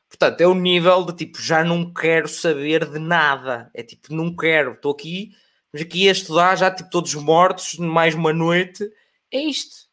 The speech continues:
É, vale tudo. É o chamado vale tudo. Entretanto, para os resistentes que ainda não deixaram like, pá, vocês,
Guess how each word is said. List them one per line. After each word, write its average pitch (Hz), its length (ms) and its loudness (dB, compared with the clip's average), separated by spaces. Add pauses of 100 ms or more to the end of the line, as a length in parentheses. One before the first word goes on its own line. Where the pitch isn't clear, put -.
(260)
É, 123 280 0 (720)
vale 196 220 2
tudo. 147 220 -4 (120)
É 151 40 -6
o - 20 -4
chamado 143 460 0 (160)
vale 170 300 2
tudo. 123 240 -8 (800)
Entretanto, 196 440 0
para 175 100 4
os 180 80 2
resistentes 185 520 -2
que 190 100 -4
ainda 185 120 0
não 185 120 2
deixaram 180 360 2
like, 139 300 0
pá, 110 120 -2
vocês, 123 500 -6